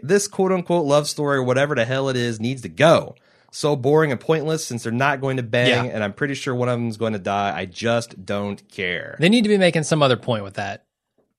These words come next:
Speaker 2: I
Speaker 1: Yeah.
Speaker 2: can't, I can't imagine a love story between them being interesting with Mister No Dick and, and Missandei, who I,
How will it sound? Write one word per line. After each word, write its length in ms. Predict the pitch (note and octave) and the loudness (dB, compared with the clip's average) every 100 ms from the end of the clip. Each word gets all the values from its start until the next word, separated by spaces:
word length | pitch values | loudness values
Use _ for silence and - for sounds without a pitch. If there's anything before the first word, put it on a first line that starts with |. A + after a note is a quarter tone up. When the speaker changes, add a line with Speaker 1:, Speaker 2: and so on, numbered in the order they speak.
| _ - | _ -6
Speaker 2:
I 80 | - | -2
Speaker 1:
Yeah. 60 | F#2 | 0
Speaker 2:
can't, 260 | F#3 F#3 D#3+ | 2 2 0
I 60 | |
can't 340 | - - F#3 D3+ | -2 2 2 2
imagine 560 | C#3+ C#3 B2+ C3 B2+ | 2 2 0 -2 -4
a 160 | A#2+ A#2+ | -4 -2
love 260 | A#2+ A#2 | 0 -2
story 300 | A#2 A#2+ A2 | -4 -6 -4
between 340 | G2+ A2 A#2 G#2 | -6 -6 -6 -6
them 140 | G#2 | -8
being 220 | G2+ G2+ G2 | -8 -10 -10
interesting 580 | G2+ G#2+ - G#2 G2 | -10 -10 -12 -14 -12
with 320 | G#2 G#2 - _ _ _ _ _ - | -10 -12 -14 _ _ _ _ _ -10
Mister 440 | C#3+ C#3+ C3+ C3 | -2 0 0 0
No 240 | B2+ B2+ | 2 2
Dick 400 | A2+ A#2 A2 - - | 2 0 0 -4 -10
and, 560 | B2+ A2 G#2+ G#2 G2+ - _ _ _ - | -6 -4 -6 -8 -12 -18 _ _ _ -4
and 360 | B2+ A#2 A2+ | -2 -2 -2
Missandei, 520 | A2+ - A#2 G#2+ G#2+ G#2 | -4 -2 -2 -2 -4 -4
who 340 | A2+ A2 G#2+ _ _ _ _ _ _ _ _ _ _ _ _ - | -4 -4 -8 _ _ _ _ _ _ _ _ _ _ _ _ -10
I, 180 | - | -10